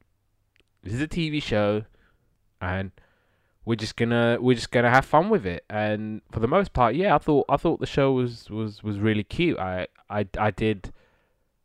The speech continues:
I did, I did, I did like it. And when I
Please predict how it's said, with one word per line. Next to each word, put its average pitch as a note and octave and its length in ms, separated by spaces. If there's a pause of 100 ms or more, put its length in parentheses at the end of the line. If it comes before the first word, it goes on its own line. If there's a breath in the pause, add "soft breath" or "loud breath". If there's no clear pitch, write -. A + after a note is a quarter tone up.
(140)
I C3 80
did, B2+ 260
I B2 80
did, B2+ 220 (120)
I A2+ 40
did C#3+ 180
like C3 320
it. G#2 260
And A2 520 (440)
when C3+ 400
I B2+ 420